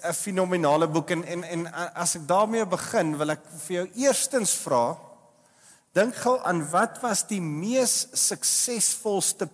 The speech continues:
preek in die hele wêreld? Vir die oomblik. Ah, mens kan nou sê daar was preke wat ons gelees het van Paulus en,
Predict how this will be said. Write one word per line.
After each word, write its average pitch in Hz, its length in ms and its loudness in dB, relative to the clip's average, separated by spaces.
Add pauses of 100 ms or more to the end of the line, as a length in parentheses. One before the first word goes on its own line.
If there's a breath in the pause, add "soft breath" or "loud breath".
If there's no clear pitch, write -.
(100)
preek 151 420 -2 (680 soft breath)
in 135 80 -8
die 135 140 -2
hele 135 160 0
wêreld? 92 520 -8 (1040 soft breath)
Vir 175 120 -2
die 190 160 -4
oomblik. 185 480 0 (200)
Ah, 143 160 -12
mens 175 220 -4
kan 208 140 -4
nou 214 120 -4
sê 190 160 -2
daar 156 120 -2
was - 160 -4
preke 180 380 -4
wat 156 160 -4
ons 131 120 -4
gelees 139 380 -4
het 151 140 -8
van 135 180 -8
Paulus 147 580 -2
en, 110 160 -8